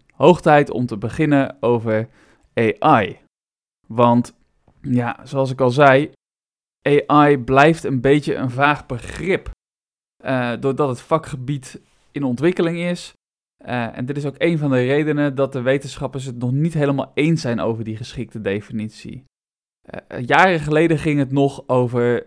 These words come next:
statistiek of business analytics. Eh, en dat heet tegenwoordig, wordt dat al vaak bestempeld als A I. Eh, het is dus een steeds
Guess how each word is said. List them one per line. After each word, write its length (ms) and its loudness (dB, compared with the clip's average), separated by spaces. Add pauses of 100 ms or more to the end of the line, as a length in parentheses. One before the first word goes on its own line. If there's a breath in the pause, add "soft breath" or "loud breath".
(100)
statistiek 960 -8
of 260 -8 (280)
business 440 0
analytics. 840 0 (600)
Eh, 240 -6 (100)
en 180 -4
dat 180 -2
heet 200 0
tegenwoordig, 640 2
wordt 180 -2
dat 120 -4
al 140 -4
vaak 340 0 (140)
bestempeld 600 -4
als 380 -2
A 400 0
I. 140 -12 (680)
Eh, 120 -8 (180)
het 100 -16
is 120 -4
dus 160 -2
een 100 -2
steeds 340 -2